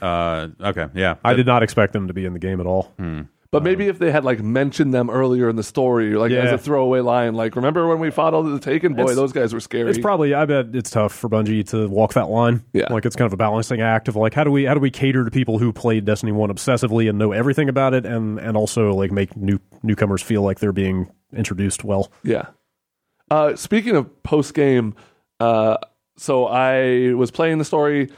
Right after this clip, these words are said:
Speaker 3: I beat Dominus, and I got a huge pop-up that said, "Connecting to the Destiny two
Speaker 2: <laughs>
Speaker 3: servers." It booted me out to the main menu.
Speaker 2: Oh, that sucks.
Speaker 3: I loaded it back up, and all of a sudden I was on the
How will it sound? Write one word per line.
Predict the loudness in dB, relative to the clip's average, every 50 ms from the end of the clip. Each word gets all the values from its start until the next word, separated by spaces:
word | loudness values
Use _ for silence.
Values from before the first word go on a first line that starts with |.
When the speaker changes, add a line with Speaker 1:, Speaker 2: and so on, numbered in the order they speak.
| _ _ _ _ -2
Speaker 3:
I | 0 0 0 0 0 -4
beat | -4 -2 0 0 0 0 -2 -2
Dominus, | -2 0 2 2 2 2 2 2 0 -2 -4 -14 -18 -20 -20 _ _ _ _ _ _ _ _ _ _ -6
and | -2 0 0 2 2 2 2 2 2 2 0 0 0 -2 -4 -6 -10 -12 -18 _ _ _ _ _ _ _ _ _ _ -2
I | 0 0 2 0
got | -2 0 0 2 2 2 0 0 -2 -2
a | 0 0 0
huge | -2 0 0 0 0 0 -2
pop-up | -2 0 0 2 2 0 0 2
that | 0 0 2
said, | 2 0 0
"Connecting | 0 -2 -2 -2 0 0 0 0
to | 2
the | 0 0
Destiny | 0 0 -2 -2 -2 -2 -2 -2
two | 0 0 -2 -2
Speaker 2:
<laughs> |
Speaker 3:
servers." | 0 0 0 0 2 2 2 2 2 2 0 0 -2 0 0 -2 -2 -2 -4 -6 -2
It | -4 -2 -2
booted | 0 0 0 0 0
me | 0 2
out | 2 0 0 0
to | 0
the | 0 0
main | 2 2 2 2 2
menu. | 2 0 2 2 2 2 2 2
Speaker 2:
Oh, |
that | 0 0
sucks. | -4 -6 -4 -2 -2 -2 -2 0
Speaker 3:
I | 0
loaded | 0 2 2 2 2 2 2
it | 0 0 2
back | 0 0 0 0 0
up, | 0 0 0 0 0
and | 0 0
all | 2 2 0
of | 0
a | 0
sudden | 0 0 0 0 -2
I | -2 0 0
was | 0 0 0 -2
on | 0 0 0 0 2 0 0 -2 -4 -4 -6 -6
the | -4 -2 -2